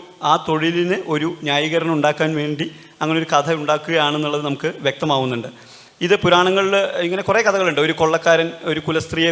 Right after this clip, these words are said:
കൊന്നു, അപ്പോൾ ആ കുലസ്ത്രീയുടെ, ഏഹ്, വീട്ടുകാർ ശപിച്ചു, ഈ കൊള്ളക്കാരൻ്റെ വീട്ടുകാരെല്ലാം, ഏഹ്, ഇത് ദേവദാസികളായി പോകട്ടെ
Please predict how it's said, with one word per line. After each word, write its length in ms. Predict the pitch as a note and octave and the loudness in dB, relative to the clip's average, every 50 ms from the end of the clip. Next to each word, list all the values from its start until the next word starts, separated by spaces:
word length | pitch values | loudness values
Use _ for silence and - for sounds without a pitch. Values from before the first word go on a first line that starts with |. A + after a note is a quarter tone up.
| - | 0
കൊന്നു, 200 | D#3+ D#3 D3+ D3+ D#3 D3+ | 0 -2 0 0 0 0
അപ്പോൾ 140 | C#3+ D#3+ D#3 | 2 4 4
ആ 40 | D#3+ D#3 D#3 | 4 2 0
കുലസ്ത്രീയുടെ, 580 | D#3+ D#3 D#3 - - D#3 D3+ D#3 D3+ D3 D3+ D3 - - - - - - - - D3 | -2 -2 -4 -4 -4 -4 -2 0 2 2 2 0 -2 -6 -14 -20 -20 -20 -6 0 2
ഏഹ്, 480 | C#3+ C#3 C#3 C#3 C#3 C#3+ C#3+ D3 E3 E3+ F3 F3 E3+ E3 E3 E3 D#3+ - - - - F3+ | 4 4 4 4 2 2 -2 -4 -6 -8 -6 -6 -6 -6 -6 -6 -8 -12 -14 -14 -6 -4
വീട്ടുകാർ 380 | D3+ D#3 D#3 E3 D#3+ D#3+ D#3 D3 D3+ - - | -4 -2 0 2 4 4 4 4 2 0 0
ശപിച്ചു, 400 | D3 C#3 C#3+ C#3 - - E3+ C3+ - - - - - D3 C#3 | 0 0 0 -4 -4 -6 -6 -6 -8 -10 -16 -10 -6 -4 -4
ഈ 20 | C#3 C#3+ C#3+ C#3+ C#3+ E3 - - - - - | -2 -4 -4 -6 -8 -10 -14 -18 -12 -6 -2
കൊള്ളക്കാരൻ്റെ 500 | D3 C#3+ C#3+ - D3+ C#3+ C#3+ D3 D3 C#3 | -2 0 2 2 2 0 2 0 -4 -4
വീട്ടുകാരെല്ലാം, 540 | C#3 C#3 C#3 - C#3+ C#3 C3+ C3 C3 C#3 C#3 C#3 - - - - - - - C#3 | -4 -4 -4 -2 -2 -2 -2 -2 -4 -6 -6 -8 -12 -20 -20 -20 -16 -4 0 2
ഏഹ്, 280 | C3+ C3+ C3+ C3+ C3+ C#3+ D#3 E3+ D#3 | 4 4 4 2 0 -2 -4 -6 -4
ഇത് 120 | C3+ C#3+ C#3 C#3 - - E3 C#3 | -2 -2 -2 -2 -4 -6 -2 0
ദേവദാസികളായി 520 | C#3+ D3 D3 D3+ D3+ - D#3+ D#3 C#3+ C#3+ C#3 | 0 2 2 2 0 0 0 -2 -2 0 0
പോകട്ടെ 240 | C#3+ C#3 C#3 C3+ | 0 0 0 0